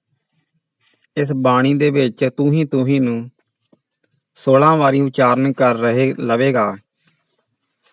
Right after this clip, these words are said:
ਉਸ ਨੂੰ ਸੋਲਾਂ ਹਜ਼ਾਰ ਵਾਰੀ ਉਚਾਰਨ ਕਰਨ ਦਾ ਫਲ ਪ੍ਰਾਪਤ ਹੋਵੇਗਾ।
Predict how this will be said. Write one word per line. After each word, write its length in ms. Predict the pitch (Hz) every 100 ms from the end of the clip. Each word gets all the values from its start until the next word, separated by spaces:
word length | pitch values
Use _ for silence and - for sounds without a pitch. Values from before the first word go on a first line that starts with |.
| _ _ _ _ _ -
ਉਸ 220 | 139 127
ਨੂੰ 140 | 151 151
ਸੋਲਾਂ 440 | - 135 139 156
ਹਜ਼ਾਰ 460 | 156 147 147 123 135
ਵਾਰੀ 400 | 131 123 131 135 -
ਉਚਾਰਨ 480 | 143 147 135 135 147
ਕਰਨ 300 | 139 127 131
ਦਾ 140 | 127
ਫਲ 320 | - 123 120
ਪ੍ਰਾਪਤ 440 | 123 123 117 127 139
ਹੋਵੇਗਾ। 500 | 127 110 110 104